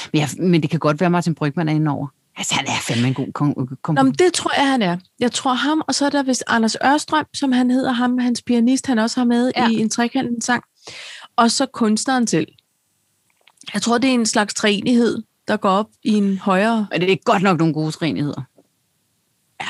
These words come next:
Speaker 2: men prøv at, det er, det er fuldstændig genialt.
Speaker 1: Men
Speaker 2: Ja,
Speaker 1: har
Speaker 2: det
Speaker 1: der
Speaker 2: er
Speaker 1: kun
Speaker 2: det.
Speaker 1: været de to sange?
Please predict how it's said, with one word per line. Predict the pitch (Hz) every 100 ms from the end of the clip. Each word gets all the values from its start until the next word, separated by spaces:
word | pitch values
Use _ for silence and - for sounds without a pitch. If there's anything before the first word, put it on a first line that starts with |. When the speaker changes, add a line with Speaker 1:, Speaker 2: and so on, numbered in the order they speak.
| -
Speaker 2:
men | 127
prøv | 147
at, | 131 -
det | 151
er, | - -
det | 175
er | 170 - -
fuldstændig | 262 226 185 165 156
genialt. | 160 151 - - - _ _ _ _ _ _ _ _ _ _ _ _ _ _ _ _ _
Speaker 1:
Men | - 214
Speaker 2:
Ja, |
Speaker 1:
har | 175 196
Speaker 2:
det |
Speaker 1:
der | 190
Speaker 2:
er |
Speaker 1:
kun | 165 254
Speaker 2:
det. |
Speaker 1:
været | 254 247
de | 254
to | 285 233
sange? | 226 247 247